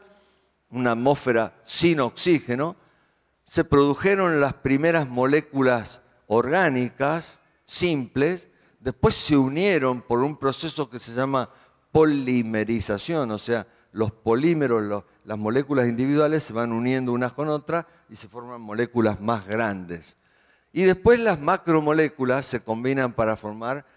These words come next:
las primeras células, protocélulas. Y después el, el sistema se convierte en un sistema vivo.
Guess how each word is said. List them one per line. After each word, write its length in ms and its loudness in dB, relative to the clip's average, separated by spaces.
las 180 -2
primeras 680 -2
células, 800 -4
protocélulas. 1600 -2
Y 120 0
después 580 2
el, 80 -12
el 40 -8
sistema 460 0
se 160 -6
convierte 480 -4
en 80 -2
un 120 -4
sistema 440 -4
vivo. 400 0